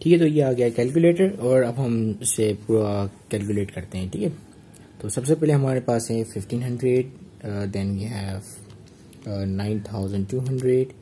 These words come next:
then we have three thousand, then we have one thousand, then we have,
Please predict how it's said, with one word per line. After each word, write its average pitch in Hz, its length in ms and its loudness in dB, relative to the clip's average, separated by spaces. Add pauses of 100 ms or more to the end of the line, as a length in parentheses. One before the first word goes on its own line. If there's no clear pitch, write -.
(420)
then 107 140 -2
we 104 160 -4
have 98 400 -6
three 147 380 -10
thousand, 131 640 -4
then 101 140 -2
we 98 120 -4
have 98 520 -10
one 135 220 -6
thousand, 135 500 -4
then 104 220 -4
we 101 100 -6
have, 101 360 -8